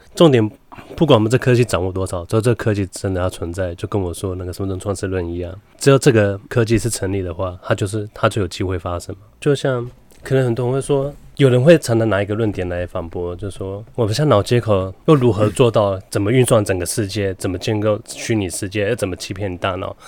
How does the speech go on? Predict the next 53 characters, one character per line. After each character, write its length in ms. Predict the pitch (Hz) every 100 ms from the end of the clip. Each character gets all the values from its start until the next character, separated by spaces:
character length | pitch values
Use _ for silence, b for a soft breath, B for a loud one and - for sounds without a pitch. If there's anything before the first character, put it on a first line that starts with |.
| B
他 100 | 170
们 60 | 143
会 80 |
说 220 | 135 127 117
这 80 |
科 180 | 127 127
技 140 | 113 107
有 100 | 90
多 200 | 104 101
困 180 | -
难， 100 | 101 90
有 80 | 92
多 160 | 101
么， 100 | 98
多 160 | 95 98
么 100 | 87
困 240 | - 98
难。 120 | 90 - -
这 120 | -
可 140 | - 127
能 80 |
就 100 | 110
很 120 | 131 104
像 180 | 117
当 180 | 98 101
年 320 | 95 87 92 98 b b b -
照 160 | - 110
相 180 | 113 101
机 140 | 107
刚 180 | 98 95
发 140 | 101
明 160 | 90 85
的 100 | 85
时 140 | -
候， 320 | 85 90 - - -
大 100 | 123
家 60 |
会 80 | 123
很 100 | 110
惊 180 | - 107
叹 180 | 113 95
说 180 | 113 95 -
：“哇 80 |
塞， 160 | 92 98
怎 100 | 95
么 100 | 98
会 80 | 127
有 100 | 98
科 200 | - 113
技 140 | 101
可 120 | 95
以 40 | 107
把， 340 | 87 87 90